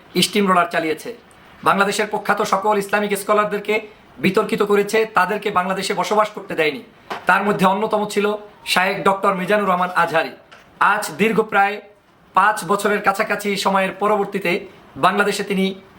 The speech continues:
প্রত্যাবর্তন করেছেন, সেজন্য আল্লাহর দরবারে শুকরিয়া আদায় করছি, আলহামদুলিল্লাহ। আপনারা জানেন, শায়েখ ডক্টর মিজানুর রহমান আজহারি বাংলাদেশের একজন জননন্দিত ইসলামিক স্কলার, বিশ্ববরণ্য একজন ব্যক্তিত্ব, যাকে বাংলা ভাষাভাষী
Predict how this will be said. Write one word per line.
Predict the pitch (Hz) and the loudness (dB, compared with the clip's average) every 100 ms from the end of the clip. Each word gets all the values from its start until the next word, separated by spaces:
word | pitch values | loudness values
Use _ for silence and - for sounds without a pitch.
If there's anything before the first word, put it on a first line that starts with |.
| - | -2
প্রত্যাবর্তন | 190 220 214 214 202 | 2 2 2 0 -2
করেছেন, | 196 190 202 | 0 0 0
সেজন্য | 190 190 190 180 | 0 0 2 2
আল্লাহর | 180 180 | 2 0
দরবারে | 185 180 175 | 0 -4 -4
শুকরিয়া | 202 202 190 | -4 0 0
আদায় | 175 170 | 2 -2
করছি, | 170 - | -6 -2
আলহামদুলিল্লাহ। | 160 147 135 123 117 - - - - - | 0 -2 -4 -8 -8 -12 -20 -20 -8 -2
আপনারা | 175 214 | 2 2
জানেন, | 208 202 220 | 4 0 0
শায়েখ | - 202 202 | 0 0 0
ডক্টর | 214 220 | -2 -2
মিজানুর | 202 196 214 | -2 0 0
রহমান | 202 202 | 0 0
আজহারি | 196 185 208 233 - - - 147 | -2 -2 -4 -4 -10 -20 -14 0
বাংলাদেশের | 175 202 196 214 214 | 2 2 0 0 0
একজন | 180 202 196 | -2 -2 0
জননন্দিত | 190 208 220 202 202 214 233 - - - | 2 2 0 -2 -2 0 -2 -4 -18 -6
ইসলামিক | 165 220 214 208 | 0 0 0 0
স্কলার, | 196 214 208 220 - | 0 2 2 2 -2
বিশ্ববরণ্য | 165 196 - 220 208 196 | -8 -6 0 0 0 -2
একজন | 185 190 | -2 -2
ব্যক্তিত্ব, | 180 185 214 - 226 - - - - | -4 -2 -4 0 0 0 -14 -12 2
যাকে | 185 190 202 | 2 4 2
বাংলা | 190 214 | 4 2
ভাষাভাষী | 202 196 214 196 - 208 | 0 0 -2 -4 -6 -10